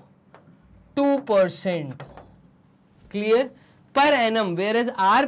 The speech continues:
paid compound interest at the same rate compounded annually। किसने ज्यादा इंटरेस्ट पे किया और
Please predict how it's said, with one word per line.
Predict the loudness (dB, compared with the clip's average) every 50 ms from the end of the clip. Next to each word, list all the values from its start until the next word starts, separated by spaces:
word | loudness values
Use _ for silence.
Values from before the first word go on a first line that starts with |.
| 0 0
paid | 0 2 2 0 -2 -4 -4
compound | -4 -4 -4 -4 -2 -2 -2 -2 -2 -4 -6 -6 -8 -6
interest | -6 -6 -6 -4 -2 -2 -2 -2 -4 -6
at | -6 -8 -6 -4
the | -4 -4
same | -4 -4 -4 -4 0 0 2 2 2 2
rate | 2 2 2 0 -2 -4
compounded | -8 -8 -8 -6 -4 -2 -2 -2 -4 -6 -6 -8 -8
annually। | -10 -10 -10 -10 -10 -10 -8 -8 -10 -10 -12 -16 _ _ _ _ _ _ _ _ _ _ _ _ _ -2
किसने | 0 0 0 2 2 2 2 4 2
ज्यादा | 2 2 2 2 2 2 2 0 0 0
इंटरेस्ट | -2 -4 -4 -2 0 0 0 0 -4 -12 _ -6
पे | -4 -4 -4
किया | -6 -8 -6 -2 0 2 2
और | 0